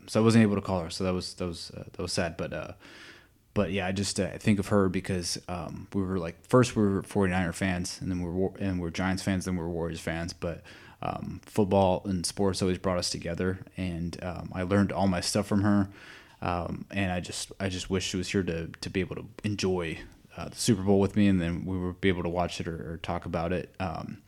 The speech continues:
so I know that this is a very exciting time for sure, uh, to see the forty-niners back in it. Hopefully they could win it for the first time in fucking twenty-nine, thirty years when they had Steve Young. Um, but those are the factors I think that I'm looking at for this game.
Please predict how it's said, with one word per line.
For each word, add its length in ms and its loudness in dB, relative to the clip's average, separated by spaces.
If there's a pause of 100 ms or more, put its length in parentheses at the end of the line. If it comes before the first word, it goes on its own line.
(500)
so 160 4
I 60 8
know 180 8
that 200 -2
this 200 0
is 160 0
a 200 0
very 400 4
exciting 380 0
time 240 -4
for 160 -4
sure, 400 -2 (380)
uh, 160 -2
to 80 -8
see 140 0
the 100 -2
forty-niners 480 0
back 280 -2
in 120 4
it. 120 -2
Hopefully 520 6
they 80 8
could 160 0
win 120 6
it 60 6
for 120 0
the 40 -4
first 300 2
time 260 6
in 80 4
fucking 560 0
twenty-nine, 460 4
thirty 240 6
years 360 4
when 120 2
they 40 2
had 140 -2
Steve 260 2
Young. 360 2 (540)
Um, 580 0
but 140 4
those 200 10
are 60 10
the 60 6
factors 440 4
I 60 4
think 260 4
that 80 2
I'm 140 6
looking 200 4
at 140 2
for 80 -4
this 220 0
game. 440 0